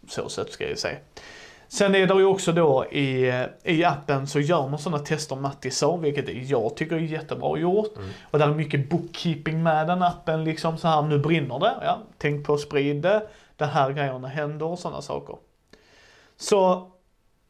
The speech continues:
Speaker 1: det som skiljer sig här också är ju att du kan ju bli galen. Det är ju en stor närvaro i Call of Cthulhu-spelen.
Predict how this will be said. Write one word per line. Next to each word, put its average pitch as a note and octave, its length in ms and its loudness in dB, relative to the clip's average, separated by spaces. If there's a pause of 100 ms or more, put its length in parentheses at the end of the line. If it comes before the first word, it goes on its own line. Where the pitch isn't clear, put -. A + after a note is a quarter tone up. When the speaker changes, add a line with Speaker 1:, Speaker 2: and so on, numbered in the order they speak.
(240)
Speaker 1:
det A3 280 4
som G3 180 0
skiljer F#3+ 360 4
sig G3+ 160 2
här G#3+ 140 6
också G3 220 2
är D#3+ 40 6
ju D#3 160 2
att D3 100 -4
du D#3+ 120 -8
kan D#3 300 0
ju D#3+ 100 -4
bli E3 240 0
galen. C#3+ 580 -2
Det E3 60 -8
är E3 60 -4
ju F#3+ 100 -4
en D#3+ 100 -4
stor C#3+ 380 -4
närvaro C#3+ 760 -4
i - 280 -10
Call - 220 -8
of - 100 -10
Cthulhu-spelen. D3+ 840 -6